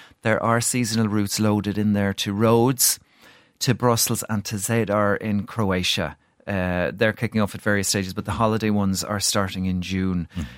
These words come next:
Speaker 2: What about
Speaker 1: Um,
Speaker 2: Shannon?
Speaker 1: And Shannon, the one new route it has this year, Delta, going from Shannon to J F K in New York.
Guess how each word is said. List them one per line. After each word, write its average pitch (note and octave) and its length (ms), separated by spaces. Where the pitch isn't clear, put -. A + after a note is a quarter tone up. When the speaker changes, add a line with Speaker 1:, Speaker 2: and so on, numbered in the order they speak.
Speaker 2:
What A2+ 120
about G#2 140
Speaker 1:
Um, G2+ 60
Speaker 2:
Shannon? C#3+ 400
Speaker 1:
And A#2+ 200
Shannon, C#3+ 520
the B2+ 140
one C#3+ 260
new C#3+ 160
route B2+ 220
it A2+ 100
has G#2+ 200
this G#2+ 200
year, G#2+ 120
Delta, A2+ 580
going A2 300
from G#2+ 160
Shannon A2+ 380
to - 120
J G#2+ 220
F F#2+ 160
K A2+ 300
in G#2+ 220
New G#2 140
York. A#2 460